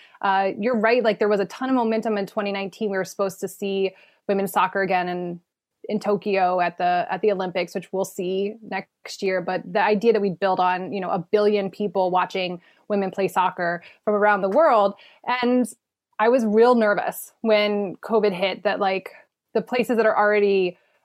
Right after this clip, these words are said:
again, like I said before, allocation of resources is not <laughs> towards women's sports. It would be an easy thing to pull back on. Uh, but in fact, we saw the N W S L come back first, right? They did the first successful bubble. They had great ratings. The W N B A I mean,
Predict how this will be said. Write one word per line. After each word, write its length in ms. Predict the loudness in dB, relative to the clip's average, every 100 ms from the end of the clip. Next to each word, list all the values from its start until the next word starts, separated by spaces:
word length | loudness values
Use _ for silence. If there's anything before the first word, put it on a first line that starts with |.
| -2
again, 240 | -2 0
like 140 | 0 0
I 80 | 0
said 160 | 0
before, 560 | 0 2 4 4 0 -4 -10 -2
allocation 540 | 2 2 0 -2 0
of 60 | 2
resources 400 | 2 2 0 0
is 80 | 0
not 500 | 0 0 -2 -6 -18 -12
<laughs> 220 | -10 -8
towards 260 | 0 2 4
women's 300 | 2 0 -4
sports. 420 | 0 2 2 0
It 60 | -2
would 100 | 0
be 100 | -4
an 140 | -4
easy 320 | -4 -2 -2
thing 320 | -2 -6 -6 -8
to 120 | -10
pull 180 | -6 -4
back 340 | 0 0 0
on. 280 | -2 -4 -8 -16 -10 -4
Uh, 80 |
but 140 | 0 2
in 60 | 2
fact, 180 | 0
we 60 | 0
saw 160 | 2 2
the 100 | 2
N 80 |
W 220 | 0 2 2
S 160 | 2
L 120 | 0
come 260 | 0 -2 0
back 420 | 2 2 0 -4
first, 500 | -2 2 2 0 -4
right? 160 | -2 2
They 100 | 2
did 140 | 2
the 80 | 0
first 320 | -2 -2 -2
successful 460 | -6 -4 -4 -2 -2
bubble. 440 | 0 2 4 4 0 -10 -4
They 80 |
had 200 | -2 -2
great 280 | 0 0 2
ratings. 440 | 2 2 2 0 -2
The 80 |
W 260 | 0 2 2
N 120 | 0
B 120 | 2 4
A 280 | 4 0 -4 -20 _ _ -4
I 60 | 0
mean, 260 | 2 0